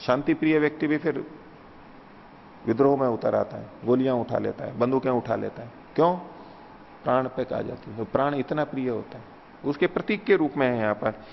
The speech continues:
कि प्राणस्य वही साम्राज्य काम। इस प्राण की कामना से ही न यज्ञ कराने वाले का यज्ञ करवा देता है और अप्रतिगृह्य को भी ग्रहण कर लेता है। और वही व्यक्ति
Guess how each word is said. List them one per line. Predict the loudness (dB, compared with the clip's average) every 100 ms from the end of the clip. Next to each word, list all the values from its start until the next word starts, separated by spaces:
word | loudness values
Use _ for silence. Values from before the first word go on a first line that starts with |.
| -20 -20 -8 -4
कि |
प्राणस्य | 2 4 4 2 2 2
वही | 4 4 2 -2 -6
साम्राज्य | -4 -2 2 2 2 0
काम। | 0 -2
इस | -2 -2
प्राण | 2 4 4
की | 0 2
कामना | 4 4 4
से | 2 2
ही | 2 0 2
न | 4
यज्ञ | 6 4 4
कराने | 2 4 4 4
वाले | 4 4
का | 2
यज्ञ | 2 0 2
करवा | 2 4 4
देता | 4 2
है | 0 -2 -14 -18 -18 -12 0
और | 0
अप्रतिगृह्य | 4 2 4 0 2 0 0 0
को | 0 0
भी | 0
ग्रहण | 0 0 -2
कर | -4
लेता | -4 -8 -10
है। | -14 -16 -20 -20 -20 -20 -20 -20 -20 -20 -20 -20 -20 -20 -20 -20 -6 0
और | 4
वही | 4 4
व्यक्ति | 2 2 -4